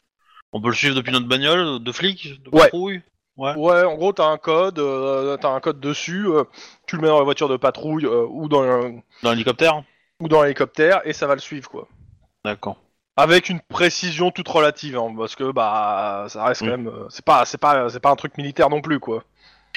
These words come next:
Speaker 1: Oui. Ok. Alors, moi, je serais partant pour, euh,
Speaker 2: Ils ont, ouais,
Speaker 1: bon.
Speaker 2: ça a la taille d'un porte-clés, quoi.
Speaker 1: Je serais, euh, partant pour en, rentrer en contact avec la nana de la sécurité, savoir si,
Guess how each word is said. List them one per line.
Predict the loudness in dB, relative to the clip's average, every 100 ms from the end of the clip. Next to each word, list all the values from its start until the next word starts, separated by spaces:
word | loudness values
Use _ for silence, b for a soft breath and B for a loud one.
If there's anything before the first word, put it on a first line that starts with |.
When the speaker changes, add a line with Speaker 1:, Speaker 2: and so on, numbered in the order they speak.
| B B 4
Speaker 1:
Oui. | 4 4 _ _ _ _ _ _ _
Ok. | -2 2 2 2 0 -6 _ _ _ _ -10 0
Alors, | 4 4
moi, | 2 -6
je | -6
serais | -8 -8
partant | -6 -6 -6 -10 -12
pour, | -10 -8 -4 -2
euh, | -2 -4 _
Speaker 2:
Ils | 2
ont, | 4 4
ouais, | 2
Speaker 1:
bon. |
Speaker 2:
ça | 4
a |
la | 2
taille | 2 2
d'un | 2
porte-clés, | -2 -6 -10 -10 -14
quoi. | -20 _ _ _ -20 _ _ _ -20 B B _
Speaker 1:
Je | -6 -4
serais, | -2 0 2 2
euh, | 0 -2
partant | -2 -2 -2 -2
pour | -4 -2 0
en, | 0 0 0
rentrer | 2 -2
en | -2
contact | -4 -2 -2 -2
avec | -2 -4 -4
la |
nana | -4 -2 2 0
de | 0
la | -4
sécurité, | -6 -4 -2 -2 -4
savoir | -2 -2 0 -2
si, | -4 -8